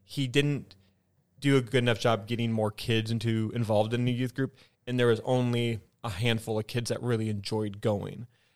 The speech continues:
And I think what really happened was there were some parents that really saw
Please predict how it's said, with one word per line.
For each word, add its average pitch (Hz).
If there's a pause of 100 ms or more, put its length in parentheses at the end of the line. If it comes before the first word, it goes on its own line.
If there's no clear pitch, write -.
(140)
And 123
I 113
think 147
what 135
really 127
happened 113
was 110 (440)
there 120
were 113
some 143
parents 123
that 117
really 117
saw 110